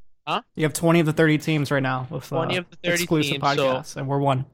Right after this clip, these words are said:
Speaker 1: thank you to Almighty Ballers for reaching out to us and, and for really including us, and, and they've been great to work with from start to finish. Um, almighty baller dot com, where you can check out a lot of the information.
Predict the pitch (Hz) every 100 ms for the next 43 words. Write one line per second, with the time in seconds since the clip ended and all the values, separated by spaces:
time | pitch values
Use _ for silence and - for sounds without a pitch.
0 | - - - - _ _ _ - 165 175
1 | 196 - 156 147 156 156 151 147 135 139
2 | 143 143 - 139 131 139 139 135 135 135
3 | - 135 135 131 - 120 117 123 131 -
4 | 135 127 135 135 127 - 139 135 135 131
5 | - 120 113 - 135 139 139 139 127 143
6 | 143 - 131 135 123 131 123 _ _ _
7 | _ _ 131 131 139 135 139 - 135 131
8 | 127 - 127 120 113 113 - - 139 151
9 | 156 151 139 139 139 131 131 123 120 -
10 | 135 135 156 - _ _ - - - -
11 | 131 131 - - 139 131 131 127 123 127
12 | 127 127 131 123 123 - 135 127